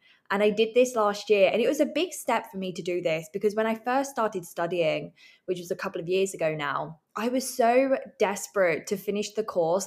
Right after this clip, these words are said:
as soon as possible. I wanted it done in two years, and that's what I was telling everyone. It was a three-year course, and I was saying, "I'll get it done in two."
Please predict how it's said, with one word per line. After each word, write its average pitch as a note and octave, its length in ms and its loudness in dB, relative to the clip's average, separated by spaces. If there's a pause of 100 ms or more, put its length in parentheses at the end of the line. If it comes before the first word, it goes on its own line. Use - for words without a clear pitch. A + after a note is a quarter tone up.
as G3 160 -2
soon F3+ 200 2
as F3 100 -12
possible. - 440 -6
I E3+ 100 6
wanted G#3+ 360 2
it A#3 140 -2
done F#3 180 0
in F3 120 -8
two E3+ 180 -8
years, D3+ 360 -8
and F3 100 -6
that's F3+ 180 0
what G#3 80 2
I G#3 80 4
was G3+ 140 0
telling E3+ 280 -8
everyone. D#3 320 -8
It - 40 -6
was - 120 -8
a E3 60 -14
three-year B3 420 2
course, G3 400 4
and E3+ 120 -8
I D#3+ 40 -4
was E3+ 120 -8
saying, D#3+ 280 -4
"I'll A#3+ 140 6
get C4+ 140 6
it A3+ 60 0
done G#3+ 140 2
in F#3+ 120 -4
two." D#3 220 -2